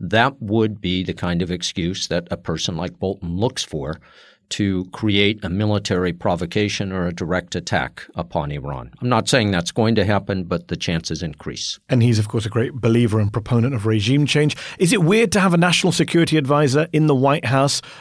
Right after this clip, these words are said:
Speaker 2: who has taken money from the M E K, the Iranian group that was once on the State Department list of banned terrorist organizations?
Speaker 1: I think it's beyond weird.
Speaker 2: Historically speaking, General Michael Flynn,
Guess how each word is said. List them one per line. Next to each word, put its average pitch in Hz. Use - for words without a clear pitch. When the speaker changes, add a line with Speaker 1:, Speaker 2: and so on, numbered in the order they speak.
Speaker 2:
who 143
has 131
taken 139
money 135
from 123
the 139
M 139
E 135
K, 143
the 131
Iranian 135
group 127
that 151
was 127
once 135
on 131
the 131
State 139
Department 127
list 127
of 110
banned 127
terrorist 127
organizations? 131
Speaker 1:
I 95
think 101
it's 104
beyond 92
weird. 71
Speaker 2:
Historically 208
speaking, 113
General 160
Michael 131
Flynn, 95